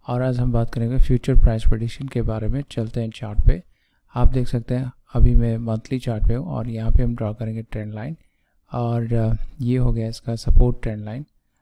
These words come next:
So, देख सकते हैं ये कैंडल्स यहाँ पे सपोर्ट लेने के बाद ऊपर की तरफ जा रहा है, और ये हो गया इसका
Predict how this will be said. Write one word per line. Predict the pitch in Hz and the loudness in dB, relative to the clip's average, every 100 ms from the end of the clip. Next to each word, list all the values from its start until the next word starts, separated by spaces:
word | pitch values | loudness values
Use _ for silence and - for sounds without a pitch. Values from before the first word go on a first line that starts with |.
| _ - | _ -8
So, | - 120 117 | -4 -2 -2
देख | 113 117 | -4 -6
सकते | 113 - 117 | -6 -6 -6
हैं | |
ये | 117 | -6
कैंडल्स | - 107 107 143 - _ _ _ _ 117 | -8 -10 -8 -10 -14 _ _ _ _ 0
यहाँ | 113 | 6
पे | - 113 | 8 8
सपोर्ट | 123 - 123 117 | 6 6 6 2
लेने | 113 113 | -4 -4
के | 117 | -4
बाद | 110 131 - | -2 -4 -4
ऊपर | 127 117 | 0 2
की | - 113 | 0 -4
तरफ | 120 117 | -6 -6
जा | 107 | -6
रहा | 101 | -6
है, | 127 - _ _ _ - | -10 -12 _ _ _ -8
और | 117 117 | -4 -2
ये | 120 123 | -2 0
हो | 120 | 0
गया | 110 | -2
इसका | 110 - - 143 - | -4 -8 -8 -8 -10